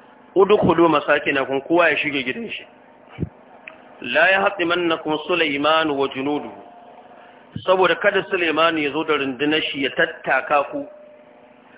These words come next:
Wa hum la yash'uruna, kuma ba su san ma cewa sun tattaka ku. Lokacin da tururuwa ta yi wannan magana, daga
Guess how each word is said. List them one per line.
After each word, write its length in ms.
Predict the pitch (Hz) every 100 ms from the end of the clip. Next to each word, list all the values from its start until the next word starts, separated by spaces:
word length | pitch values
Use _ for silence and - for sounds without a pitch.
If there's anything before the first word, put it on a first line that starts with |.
| -
Wa 80 | -
hum 160 | 170 156
la 80 | 156 170
yash'uruna, 400 | 165 156 151 139
kuma 220 | 165 165
ba 120 | 156 143
su 60 | -
san 180 | 160 156
ma 120 | 165
cewa 260 | 165 160 135
sun 120 | 135 139
tattaka 400 | 147 147 120 117
ku. 100 | - 101 - - - - - - - - - - - - -
Lokacin 560 | 139 202 285 262 247 247
da 100 | 220
tururuwa 520 | - 185 202 208 202
ta 120 | 196
yi 60 | 202
wannan 300 | 214 220 190
magana, 320 | 156 147 175 160 - - _ _ _ - - - -
daga 280 | - 147 175